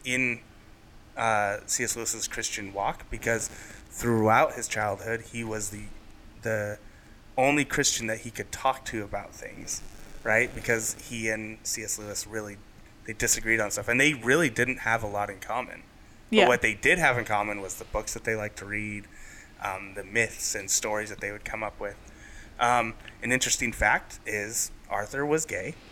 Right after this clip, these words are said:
Speaker 1: and a Christian and C S Lew-, C S Lewis's best friend, which I just, I
Speaker 2: <laughs>
Speaker 1: think it's just the coolest thing. Like,
Speaker 2: It
Speaker 1: we were
Speaker 2: is.
Speaker 1: talking about this earlier. We were talking about Stranger Things,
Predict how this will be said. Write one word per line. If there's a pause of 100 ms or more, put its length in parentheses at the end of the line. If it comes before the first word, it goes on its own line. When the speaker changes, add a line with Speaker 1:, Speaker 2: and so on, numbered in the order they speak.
(640)
Speaker 1:
and
a
Christian (640)
and
C
S
Lew-, (120)
C
S
Lewis's
best
friend, (180)
which
I
just,
I
Speaker 2:
<laughs>
Speaker 1:
think
it's
just
the
coolest
thing.
Like,
Speaker 2:
It
Speaker 1:
we
were
Speaker 2:
is.
Speaker 1:
talking
about
this
earlier. (680)
We
were
talking
about
Stranger
Things,